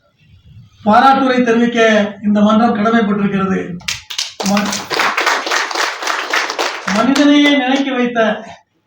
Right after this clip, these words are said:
அவனையே வாழ வைக்கும்படி சொல்கின்ற ஒரு இந்திய நூல் திருக்குறள் மட்டுமே.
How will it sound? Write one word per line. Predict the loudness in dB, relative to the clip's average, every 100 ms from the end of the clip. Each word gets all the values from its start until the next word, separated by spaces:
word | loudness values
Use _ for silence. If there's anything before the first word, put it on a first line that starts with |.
| _
அவனையே | -4 0 2 4
வாழ | 4 4 4
வைக்கும்படி | 2 -2 -6 -6 -6
சொல்கின்ற | -6 -6 -2 0 0 0 -6 -14 _ _ _
ஒரு | -2 0
இந்திய | 4 6 6 6
நூல் | 4 4 2 -2 -8 -18 _ _ -4
திருக்குறள் | 0 0 2 2 2
மட்டுமே. | 2 2 2